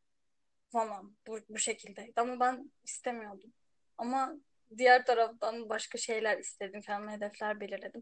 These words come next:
falan filan. Çok kötü günlerdi. Ve oturup ülkenin başbakanına ağlamışlığım var. "Neden bu? Neden bu?"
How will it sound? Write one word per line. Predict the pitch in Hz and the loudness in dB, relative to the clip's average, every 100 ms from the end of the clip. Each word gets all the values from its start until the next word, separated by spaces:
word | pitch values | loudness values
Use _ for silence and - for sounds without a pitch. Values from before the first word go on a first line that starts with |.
| - | -8
falan | 202 208 233 | -4 -4 -6
filan. | - 220 240 247 _ _ _ _ | -8 -8 -8 -14 _ _ _ _
Çok | - 269 - | 2 2 2
kötü | 240 214 | -4 -6
günlerdi. | 196 220 208 202 202 208 202 - _ _ _ _ _ | -8 -6 0 0 -2 -6 -8 -10 _ _ _ _ _
Ve | 214 - | -2 2
oturup | 247 - 269 - | 2 2 0 -2
ülkenin | 254 208 262 247 254 226 214 _ _ - | -6 0 0 0 -2 -6 -12 _ _ 2
başbakanına | 226 226 254 247 240 233 233 | 2 4 2 2 0 -2 0
ağlamışlığım | 226 208 208 214 220 214 - 226 220 214 | 2 4 4 4 -2 -6 -6 -6 -6 -8
var. | 196 202 | -10 -10
"Neden | 196 190 202 202 | -8 -6 -4 -6
bu? | 185 - _ _ - | -8 -12 _ _ -10
Neden | 202 - 190 196 190 | -10 -8 -8 -6 -8
bu?" | 185 | -12